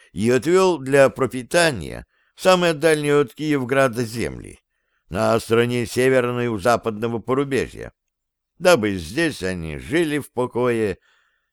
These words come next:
но и службу обещанную несли, Русь от набегов литовских и польских оберегая. Ну и оброк, как положено, в казну княжескую судело платили.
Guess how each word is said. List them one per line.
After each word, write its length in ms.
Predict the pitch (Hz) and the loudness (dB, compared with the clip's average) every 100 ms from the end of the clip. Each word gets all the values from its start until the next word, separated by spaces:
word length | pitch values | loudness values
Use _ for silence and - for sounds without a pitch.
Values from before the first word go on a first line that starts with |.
| _ - | _ -2
но 260 | 117 165 | 2 4
и 200 | 180 190 | 4 0
службу 680 | 160 143 156 151 131 160 151 | -2 -2 0 0 -2 -4 0
обещанную 880 | 143 127 123 123 - 127 135 135 131 | 0 0 0 -2 -4 -4 -4 -4 -6
несли, 640 | 139 135 117 85 62 - _ _ _ _ _ _ _ | -8 -8 -8 -6 -8 -14 _ _ _ _ _ _ _
Русь 320 | 76 107 131 131 | -4 -2 0 -2
от 160 | 104 | -2
набегов 560 | 117 110 127 127 110 - _ _ | -2 0 0 0 -4 -8 _ _
литовских 720 | 92 113 104 127 123 - 123 104 | -4 0 4 4 4 -2 -6 -6
и 60 | |
польских 580 | 90 110 127 - 123 117 | -2 -2 -2 -4 -8 -4
оберегая. 720 | 113 110 117 127 131 64 - _ _ _ _ _ _ _ _ _ _ _ - | -2 -2 -2 -2 -2 -4 -10 _ _ _ _ _ _ _ _ _ _ _ -12
Ну 200 | 156 196 | -2 4
и 80 | 190 | 6
оброк, 440 | 170 175 190 - _ _ _ | 6 4 2 -2 _ _ _
как 240 | - 160 - | 0 2 2
положено, 520 | 131 143 135 127 113 _ _ _ | 2 2 0 -6 -10 _ _ _
в 40 | |
казну 360 | 120 113 170 113 | 0 2 0 -2
княжескую 680 | 127 143 139 123 - 135 | 0 0 0 -6 -8 -8
судело 540 | - 104 87 127 127 120 | -6 -6 -2 0 0 -2
платили. 580 | 107 107 143 139 76 | -2 -4 -4 -10 -10